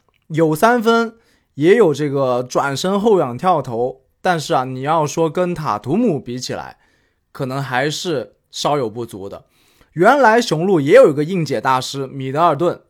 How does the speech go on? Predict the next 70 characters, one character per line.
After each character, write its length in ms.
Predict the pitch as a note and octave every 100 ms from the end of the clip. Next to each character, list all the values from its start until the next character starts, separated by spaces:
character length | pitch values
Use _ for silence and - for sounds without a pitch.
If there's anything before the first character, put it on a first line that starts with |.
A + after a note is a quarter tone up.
| -
但 180 | C#3
很 220 | C3 C3+ D#3
可 160 | B2+
惜， 320 | A2 C3+ C#3 - _ _
根 140 | -
据 80 | D#3
目 200 | F#3+ A3
前 200 | D3+ B2+
的 80 | B2
消 240 | A#2 B2+
息 160 | A#2+ B2+
啊， 80 | F#2+
他 240 | C3+ C#3
应 120 | C#3+
该 160 | D3 C3+
是 140 | B2+
整 240 | C3+ A2+ G#2
个 160 | C3+
第 160 | D3 D#3+
二 180 | D3+ C3
轮 320 | A2+ A2 C3 - _ _ -
东 160 | D3+
部 60 | D3
半 180 | D#3 C#3
决 100 | B2+
赛 200 | D#3 B2
都 280 | - F3+ F3
上 280 | E3 E3+
不 80 | A#2+
了 120 | G#2+
场 300 | A2+ - -
了。 120 | D#2 C2+ _ _ _ _ _ _ _ _ -
那 180 | E3+ E3
打 160 | G#2
到 140 | C#3 C#3
关 260 | E3 E3
键 200 | E3 D#3
时 220 | B2+ -
刻， 260 | G#2 C3+ - _ _
其 60 | -
实 80 |
我 180 | G3+ F3+
脑 240 | C#3+ C#3+ A3
海 140 | D3+
里 120 | A#2+
就 140 | A2+ D3+
浮 300 | - A#2+ D#3
现 200 | A3+ E3+
出 140 | F#3
这 120 | F#3
个 120 | G#3
赛 240 | E3+ G3 E3+
季 260 | - D#3 - _ _ _ _
应 160 | A#3 B3+
该 180 | C#4+
是 160 | C#4 B3
第 280 | G3 C4 B3
一 80 | C4+
场 260 | - G2+
雄 300 | G2+ A2+ B2+
鹿 120 | F3+
跟 220 | C#3 D#3 D3
凯 140 | C#3+
尔 120 | C3+
特 120 | A2+
人 100 | C#3+
的 80 | A#2
交 220 | A2+ C#3
锋 180 | C3 D3+
啊， 140 | G2+